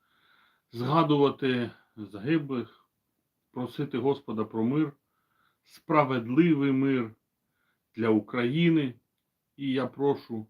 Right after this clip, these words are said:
всіх вас в коментарях долучитися до молитви, написати імена ваших близьких, за кого ми будемо молитись, написати в коментарях імена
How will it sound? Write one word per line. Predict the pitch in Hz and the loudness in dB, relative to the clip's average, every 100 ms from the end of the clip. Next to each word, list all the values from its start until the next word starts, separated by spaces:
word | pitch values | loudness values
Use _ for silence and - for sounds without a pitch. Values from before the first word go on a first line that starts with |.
| _ _ _ _ _ _ _ _ _ _ _ | _ _ _ _ _ _ _ _ _ _ _
всіх | - 160 - | -2 -2 0
вас | 165 165 160 | 2 2 2
в | - | -4
коментарях | 147 135 127 139 139 156 143 - 107 | -2 -2 -2 -2 0 0 -2 -4 -6
долучитися | 120 139 139 170 156 139 - 120 | 0 0 0 4 4 2 -8 -4
до | 131 | -2
молитви, | 135 139 170 160 143 139 131 | 0 0 0 0 -2 -2 0
написати | 127 131 - 151 143 - 127 | -2 -6 -4 -2 -2 0 0
імена | 123 123 123 120 113 _ _ _ _ _ _ _ _ _ _ _ _ _ _ _ 127 | 2 2 2 0 -2 _ _ _ _ _ _ _ _ _ _ _ _ _ _ _ -2
ваших | 131 131 117 110 | -2 0 -2 0
близьких, | 135 147 - 202 180 | 2 2 0 0 2
за | 156 156 | 2 0
кого | 165 143 147 | 2 2 2
ми | 139 | -2
будемо | 131 139 135 135 | -2 -2 0 0
молитись, | 131 131 127 117 113 - - _ _ | 0 0 -2 -2 -8 -10 -20 _ _
написати | 113 110 135 - 147 147 | -6 -4 -4 0 0 0
в | 131 | -8
коментарях | - 135 127 117 127 123 113 - | -6 -2 -2 -2 -2 -2 -2 -4
імена | 127 120 123 123 120 113 | -4 0 2 2 2 0